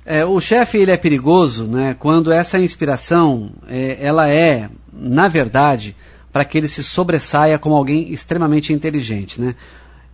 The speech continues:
É um tipo inteligente esse chefe, que tem muito conhecimento e também tem muita experiência. Ele parece ajudar a todos e até ser inspirador. A equipe fica motivada porque ele está ali no meio de todos, diz que está no mesmo barco.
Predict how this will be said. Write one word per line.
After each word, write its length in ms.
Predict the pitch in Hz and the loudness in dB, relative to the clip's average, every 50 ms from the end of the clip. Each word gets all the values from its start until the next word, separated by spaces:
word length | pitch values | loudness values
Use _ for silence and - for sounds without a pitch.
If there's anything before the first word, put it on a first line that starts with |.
| - - - | -12 -2 0
É 60 | 170 | 2
um 80 | 190 202 | 2 2
tipo 420 | 185 - 240 247 - 233 233 226 | 0 0 -2 -2 0 0 0 2
inteligente 680 | 226 208 - 233 226 208 170 165 202 240 240 - - | 2 2 2 2 2 2 2 2 2 2 0 0 -4
esse 140 | 160 - 151 | -6 -4 -4
chefe, 380 | 139 - - 127 120 - - - | -6 -2 -2 -2 -2 -2 -6 -12
que 80 | - | -10
tem 160 | - - 202 208 | -2 0 0 2
muito 380 | 202 190 190 208 247 247 - | 2 4 6 6 6 4 4
conhecimento 720 | - 214 196 175 - - 151 151 175 202 220 196 - 220 - | 2 0 0 0 0 -2 -2 0 0 0 0 -2 -6 -8 -6
e 120 | 185 180 | -6 -6
também 360 | 175 - 196 170 160 190 208 | -2 -2 0 2 2 0 0
tem 160 | 185 208 208 | 0 -2 0
muita 440 | 196 190 196 214 220 208 - 135 117 - - - - - - - - - | 0 2 2 2 2 0 -2 -4 -4 -6 -12 -20 -20 -20 -20 -20 -16 -14
experiência. 720 | - - - - 170 156 147 135 127 117 104 - - - - - - - - - - | -12 -10 -2 0 2 4 4 2 2 0 -2 -4 -10 -14 -16 -18 -20 -20 -20 -8 0
Ele 160 | 190 208 233 | 2 2 2
parece 400 | 190 - 202 196 226 240 233 - | 4 2 4 4 4 4 2 2
ajudar 260 | 214 180 170 180 170 156 | -2 -2 2 2 2 2
a 60 | 143 | 0
todos 540 | - - 180 202 196 156 131 120 - - - - - | 0 2 4 4 4 4 0 -6 -10 -14 -16 -8 -2
e 100 | 160 160 | -2 -2
até 200 | 160 - 214 202 | 0 0 -2 -2
ser 200 | - - 202 202 | 0 0 0 0
inspirador. 680 | 208 190 - - - 202 208 185 147 147 139 123 104 - - - - - - - - - | 0 -2 -2 -2 0 2 2 2 4 4 2 2 0 -4 -14 -20 -20 -20 -20 -16 -6 -4
A 80 | 143 | -4
equipe 220 | 143 - 220 196 - | -2 0 -2 -4 -2
fica 200 | - 220 - 220 | -6 -2 0 2
motivada 680 | 214 226 - - 208 175 151 170 185 190 180 156 147 | 2 2 0 0 -4 -2 0 2 2 2 2 0 -2
porque 260 | - 160 147 - - | -4 -6 -8 -2 0
ele 240 | 180 185 190 190 185 | 2 2 2 2 0
está 220 | 175 - - 202 190 | -2 -2 0 0 2
ali 160 | 185 196 202 | 2 2 2
no 80 | 208 | 4
meio 160 | 196 196 208 208 | 4 4 2 2
de 100 | 190 196 | 0 0
todos, 340 | - 196 202 214 185 165 | 4 6 6 6 4 2
diz 140 | 170 170 - | -6 -10 -8
que 80 | - 208 | -6 -6
está 220 | 190 - - 190 | -6 0 0 2
no 100 | 196 190 | 2 2
mesmo 480 | 190 185 185 196 220 247 220 196 208 185 | 0 2 2 4 4 4 4 4 0 2
barco. 480 | 143 139 131 123 120 - - - - | 2 2 0 0 -2 -6 -14 -20 -20